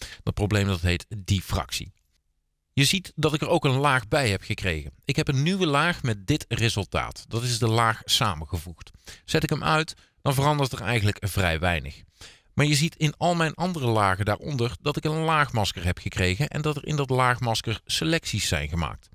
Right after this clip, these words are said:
Ik klik bijvoorbeeld met Alt gewoon op een willekeurige laag. En je ziet, dit is alles wat er in mijn nieuwe foto gebruikt wordt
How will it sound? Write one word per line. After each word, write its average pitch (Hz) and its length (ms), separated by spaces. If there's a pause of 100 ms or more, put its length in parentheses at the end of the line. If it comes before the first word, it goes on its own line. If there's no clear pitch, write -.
(400)
Ik - 140
klik 180 220
bijvoorbeeld 147 500
met 123 280
Alt 143 300
gewoon 127 380
op 123 120
een 98 160
willekeurige 98 580
laag. 69 360 (440)
En - 120
je 131 80
ziet, 165 380
dit 113 400
is - 320
alles 151 420
wat 123 220
er 110 80
in 107 120
mijn 95 180
nieuwe 131 240
foto 127 360
gebruikt 90 420
wordt 95 280